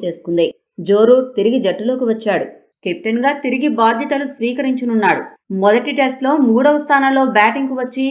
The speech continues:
ఏమాత్రం ప్రభావం చూపని జో డెన్లీ స్థానంలో రూట్ ఆడనున్నాడు. ప్రస్తుతం వెస్టిండీస్ ముందంజలో ఉండడంతో కొత్తగా జట్టులోకి వచ్చిన జో రూట్పై కూడా ఒత్తిడి ఉంటుందని ఇంగ్లాండ్ కోచ్ సిల్వర్వుడ్ తెలిపాడు. వీటికి తోడు జోస్ బట్లర్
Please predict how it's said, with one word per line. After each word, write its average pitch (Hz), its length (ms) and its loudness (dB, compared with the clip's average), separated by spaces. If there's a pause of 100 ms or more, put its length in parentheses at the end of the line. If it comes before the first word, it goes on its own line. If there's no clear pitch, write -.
(220)
ఏమాత్రం 262 420 0 (140)
ప్రభావం 233 520 2
చూపని 262 340 -2
జో 196 180 2 (100)
డెన్లీ 240 240 0
స్థానంలో 190 500 0 (280)
రూట్ 226 360 0
ఆడనున్నాడు. 196 680 2 (460)
ప్రస్తుతం 277 420 2 (120)
వెస్టిండీస్ 277 540 0
ముందంజలో 240 500 0
ఉండడంతో 226 460 0 (440)
కొత్తగా 220 440 0
జట్టులోకి 254 460 -2
వచ్చిన 247 260 -4 (120)
జో 220 120 4
రూట్పై 240 400 -4
కూడా 233 180 2 (140)
ఒత్తిడి 226 260 -4
ఉంటుందని 214 500 -2 (220)
ఇంగ్లాండ్ 262 460 2
కోచ్ 247 240 -4 (100)
సిల్వర్వుడ్ 226 600 0
తెలిపాడు. 196 440 0 (360)
వీటికి 180 360 -4
తోడు 233 220 0 (240)
జోస్ 220 240 0
బట్లర్ 226 420 0